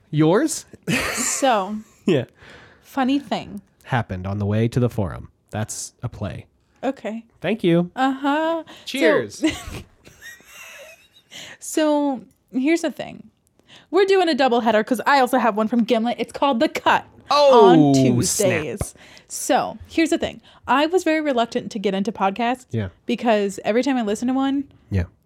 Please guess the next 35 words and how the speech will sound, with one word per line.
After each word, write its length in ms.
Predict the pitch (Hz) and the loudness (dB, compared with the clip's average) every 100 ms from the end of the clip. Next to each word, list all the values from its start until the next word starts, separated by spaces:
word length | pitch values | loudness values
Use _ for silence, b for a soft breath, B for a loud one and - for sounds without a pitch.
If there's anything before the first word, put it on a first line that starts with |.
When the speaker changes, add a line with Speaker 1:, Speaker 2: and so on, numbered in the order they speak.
| - | -4
Speaker 2:
I 100 | 208 | -4
just 200 | 214 - | -4 -8
stopped 400 | - 185 196 240 | -2 -2 0 0
it 200 | 233 - | -2 -4
when 200 | 208 208 | -6 -2
I 80 | 196 | -2
stopped 380 | 190 196 196 - | -2 -2 -2 -2
doing 220 | 208 196 | -4 -2
the 80 | 196 | -4
thing 240 | - 196 | -6 -4
that 120 | 202 190 | -4 -2
I 80 | |
was 380 | 180 180 180 - _ _ _ | -4 -6 -10 -18 _ _ _
doing 280 | 208 180 185 | -6 -4 -4
while 120 | 185 | -6
I 80 | 175 | -6
was 120 | 170 | -6
listening 280 | 170 185 190 | -8 -8 -8
to 100 | 208 | -8
it. 160 | 208 - | -8 -4
Speaker 1:
Yeah, 200 | 147 123 | -2 -2
Speaker 2:
So, 140 | - 233 | -2 -2
Speaker 1:
that 60 | |
Speaker 2:
like, 100 | 208 | 0
Speaker 1:
tracks. 220 | 113 - - _ | 0 -4 -12 _
Speaker 2:
making 340 | 208 214 214 196 | -2 -2 -2 -2
breakfast. 640 | 208 202 - - - - _ _ _ | -2 -4 -10 -12 -14 -20 _ _ _
I'm 80 | 233 | -2
not 140 | 302 | 0
gonna 180 | 311 277 | 0 -2
sit 360 | - - 247 214 | -2 -4 -2 0
in 100 | 214 | -2
the 60 | 202 | -2
kitchen 560 | 220 214 208 190 196 - B B B B | -2 -2 -2 -4 -6 -10 B B B B
and 400 | 214 185 190 | -4 -2 -4